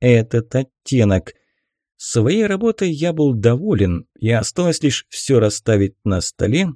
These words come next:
и приглашать мастеров, часть из которых и так уже неспешно подтягивается к столовой.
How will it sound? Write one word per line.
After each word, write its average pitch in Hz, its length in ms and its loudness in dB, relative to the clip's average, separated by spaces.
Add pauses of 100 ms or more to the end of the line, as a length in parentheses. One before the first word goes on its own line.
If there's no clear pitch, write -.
(120)
и 185 160 -2
приглашать - 720 -4
мастеров, 139 560 -2
часть - 340 0
из 98 140 -2
которых - 540 -2
и 202 40 0
так 185 320 -4
уже 185 160 -4
неспешно 147 760 -2 (100)
подтягивается 117 1040 0
к - 80 -16
столовой. 110 720 2